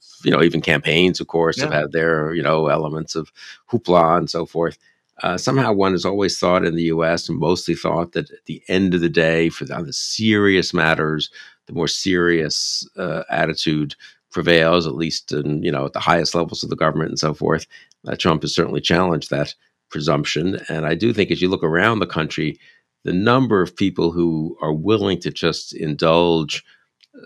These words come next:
Speaker 1: s-, you know, foolish views, uh, just kind of un-, views backed by nothing, uh,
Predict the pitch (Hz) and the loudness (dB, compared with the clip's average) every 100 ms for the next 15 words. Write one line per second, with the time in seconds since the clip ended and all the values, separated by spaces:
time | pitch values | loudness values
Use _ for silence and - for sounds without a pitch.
0 | - - - - - - - - 131 82 | -12 -8 -6 -4 -6 -6 -10 -8 -4 -2
1 | 71 73 - 123 120 117 104 - 104 95 | -2 -6 -2 4 4 4 2 -2 0 2
2 | 92 90 87 85 78 73 - 71 71 65 | 4 4 4 2 -2 -6 -8 -4 -2 -2
3 | 64 64 - 76 - - 76 69 69 62 | -4 -6 -6 -6 -6 -2 -2 0 -4 -2
4 | 80 82 73 - - 82 90 80 - 78 | 0 0 -2 -8 -6 2 4 4 2 0
5 | 78 - 73 78 90 - 80 78 73 71 | 0 -4 -4 0 0 0 -2 -2 -2 -6